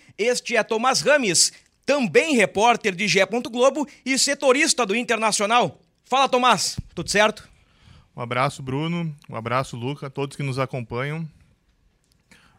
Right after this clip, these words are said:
Speaker 2: O Inter corre seríssimo risco de rebaixamento.
Speaker 1: Tá aí a manchete do Tomás.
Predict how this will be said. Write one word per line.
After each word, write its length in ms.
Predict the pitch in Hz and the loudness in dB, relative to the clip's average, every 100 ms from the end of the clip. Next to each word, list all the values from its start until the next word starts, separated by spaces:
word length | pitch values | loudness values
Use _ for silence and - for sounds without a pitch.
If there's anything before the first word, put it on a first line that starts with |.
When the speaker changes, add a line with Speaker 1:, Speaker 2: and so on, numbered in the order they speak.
| - | -10
Speaker 2:
O 80 | 117 | -6
Inter 180 | 131 123 | -4 -4
corre 280 | 131 131 | -2 -2
seríssimo 600 | 123 - 151 151 156 151 | -6 -4 -2 -2 -4 -6
risco 280 | 123 127 135 | -6 -6 -8
de 60 | 120 | -8
rebaixamento. 680 | 127 117 139 120 101 - _ - - _ _ - - _ | -6 -4 -6 -6 -8 -10 _ -20 -20 _ _ -20 -20 _
Speaker 1:
Tá 120 | 135 | -6
aí 80 | 143 | -4
a 40 | |
manchete 460 | 165 165 - 175 180 | -2 -2 0 -2 -2
do 80 | 180 | 0
Tomás. 600 | 190 170 160 139 - | 2 4 4 4 2